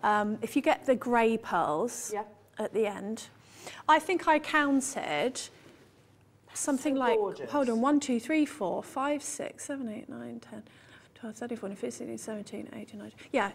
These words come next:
Speaker 1: twenty-four pearls I've used on that necklace, that's all.
Speaker 2: So you could make this probably multiple times over.
Speaker 1: Yeah, and the other two necklaces that are with the, um, natural pearls,
Speaker 2: Mm-hmm.
Speaker 1: you can either wear them apart, or the picture that I put on social media was them layered together.
Speaker 2: Ah, lovely.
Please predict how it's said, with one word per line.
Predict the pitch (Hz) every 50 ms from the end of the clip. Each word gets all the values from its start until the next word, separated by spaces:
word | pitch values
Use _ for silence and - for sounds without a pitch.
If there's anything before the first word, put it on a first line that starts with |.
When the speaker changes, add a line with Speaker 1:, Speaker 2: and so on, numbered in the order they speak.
| -
Speaker 1:
twenty-four | - - 311 294 277 277 - 285 247 - - - 269 247 233 226
pearls | 233 - - 226 208 185 180 175 -
I've | 139 139 - -
used | - - - - 165 - -
on | - 151 180
that | 185 - -
necklace, | - - - - 202 -
that's | - - 190 - - -
all. | 202 - - - 110 - - -
Speaker 2:
So | - - 302
you | 311 320 339
could | 330 339 311
make | 320 330 311 -
this | 262 262 262
probably | - 277 240 226 220
multiple | 214 214 208 208 - - 185
times | 202 202 196 190 190
over. | 214 208 196 175 139 120 - 156 -
Speaker 1:
Yeah, | - 220 - - 120 - - - 269 -
and | - 226 233 233
the | 254 -
other | - 277 277 269 302
two | - - - - 269 254
necklaces | 247 226 - - - 233 - - 214 202 -
that | - - -
are | 208
with | 208 208 208 196 196 - - -
the, | - 202 190 185 190 185 175 165
um, | - 180 185 185 202
natural | 214 254 269 - - - - 202 160 127
pearls, | - - - - 113 - - 165 190 214 247 269 254 - -
Speaker 2:
Mm-hmm. | 202 196 202 196 196 196 -
Speaker 1:
you | 240 226
can | 233 - 240
either | - - 233 226 240 240 240 247
wear | 233 208 226 220 220 214
them | 214 202 214 202 196 196 -
apart, | - - - - - - 247 185 170 196 240 - - - - -
or | 226 226 214
the | 226
picture | - 277 - - -
that | 262 254
I | - 233
put | 226 - 311 226
on | 208
social | - - 220 208 - - 220
media | 220 233 247 233 220 180 151 160
was | 202 214 -
them | - 220 202 196
layered | 185 190 180 170 156 147 - -
together. | - - - - - - - - -
Speaker 2:
Ah, | 143 196 202 175 156 151
lovely. | 156 170 165 156 139 135 139